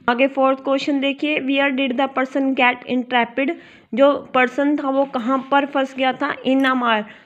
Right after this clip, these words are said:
कीचड़ में। आगे देखिए, आपने इसमें सेंटेंसेस बनाने हैं। जैसे ब्रेसलेट का यूज़ करके हम एक सेंटेंस बनाएंगे।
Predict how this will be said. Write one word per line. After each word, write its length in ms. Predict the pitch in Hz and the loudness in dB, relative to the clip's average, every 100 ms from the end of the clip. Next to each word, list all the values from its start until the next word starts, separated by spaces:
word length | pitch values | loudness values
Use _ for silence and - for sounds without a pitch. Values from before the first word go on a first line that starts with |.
| _ | _
कीचड़ 440 | 269 247 269 254 220 | 0 0 2 2 2
में। 180 | 196 185 - 220 | -4 -6 -4 0
आगे 280 | 233 233 | 0 0
देखिए, 360 | 247 269 269 285 | -2 -4 0 0
आपने 360 | 294 233 254 269 | 2 0 -2 -4
इसमें 420 | 269 277 294 - 127 - 62 - - _ _ - | -2 -2 -2 -4 -14 -16 -18 -20 -20 _ _ -18
सेंटेंसेस 680 | - 262 262 254 247 254 277 | -4 -2 0 0 0 -2 -4
बनाने 380 | 269 254 233 240 | -2 0 0 0
हैं। 220 | 262 294 | -2 0
जैसे 220 | 254 262 | -2 -2
ब्रेसलेट 560 | 233 233 233 233 254 247 | -2 0 0 -2 -4 -4
का 100 | 262 | -4
यूज़ 280 | 247 240 240 | -4 -4 -4
करके 260 | 240 277 | -4 -4
हम 160 | 277 262 | 0 0
एक 140 | 254 | 0
सेंटेंस 500 | - 247 233 233 233 | -2 -2 0 0 -2
बनाएंगे। 420 | 240 226 226 254 | -2 0 2 0